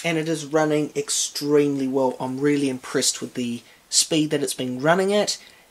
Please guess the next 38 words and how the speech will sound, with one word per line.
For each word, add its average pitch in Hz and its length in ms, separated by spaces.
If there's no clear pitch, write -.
and 214 280
it 196 140
hasn't 202 280
been 180 100
juttering 160 480
or 151 200
anything. 143 400
The - 60
plugs 254 400
have 190 140
not 202 240
played 185 460
any 180 360
problems 185 680
at 180 220
all. 247 260
It's - 140
been 139 260
running 139 380
really 127 340
well. 123 260
It 302 80
is 247 120
a 175 60
shame, 147 340
though, 139 200
that 135 140
they're 143 140
standing 131 480
out, 127 120
but 135 120
I'll 131 160
sort - 300
that - 260
at - 140
a - 60
later - 420
date. - 380